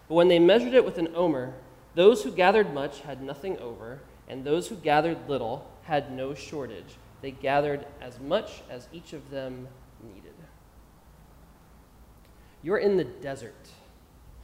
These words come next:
There's no food for miles, and bread from heaven has just rained down on the ground in front of you.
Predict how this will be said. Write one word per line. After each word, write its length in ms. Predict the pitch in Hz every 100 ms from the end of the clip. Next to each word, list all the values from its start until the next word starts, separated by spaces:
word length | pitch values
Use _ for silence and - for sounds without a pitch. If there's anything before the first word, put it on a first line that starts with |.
| - -
There's 160 | 147 147
no 200 | 180 208
food 420 | - 190 190 170
for 140 | -
miles, 680 | 135 131 131 135 127 101 - - -
and 180 | 139 143
bread 240 | 151 180 208
from 160 | 214
heaven 320 | 160 170 160 139
has 180 | 151
just 240 | - - 123 117
rained 380 | 143 156 151 135
down 360 | 135 135 123
on 120 | 123
the 80 | 123
ground 340 | 110 120 120 120
in 80 |
front 240 | 113 - 127
of 100 | 104
you. 200 | -